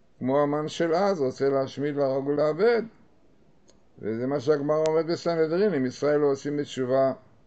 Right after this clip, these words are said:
ברצון, לא שומרים את השבת, לא שומרים את הקדושה והצניעות, הטהרה,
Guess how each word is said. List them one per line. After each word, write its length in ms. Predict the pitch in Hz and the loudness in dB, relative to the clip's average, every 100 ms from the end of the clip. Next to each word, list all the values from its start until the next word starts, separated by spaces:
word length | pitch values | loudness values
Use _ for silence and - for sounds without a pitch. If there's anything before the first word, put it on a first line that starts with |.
| - - _ _ _ | -20 -20 _ _ _
ברצון, 640 | 113 120 113 110 120 139 131 | -2 0 0 -2 -2 -2 -2
לא 80 | |
שומרים 260 | 127 123 127 | -6 -4 -4
את 80 | 120 | -2
השבת, 680 | 127 - 113 117 131 139 120 | -2 -2 -2 0 0 -2 -6
לא 100 | 113 | -8
שומרים 220 | 120 120 | -6 -6
את 60 | |
הקדושה 420 | 123 113 113 131 135 | -6 -6 -8 -6 -2
והצניעות, 600 | 123 110 113 127 143 135 - | -4 -4 -4 2 2 2 -4
הטהרה, 500 | 117 113 117 131 | -2 0 2 2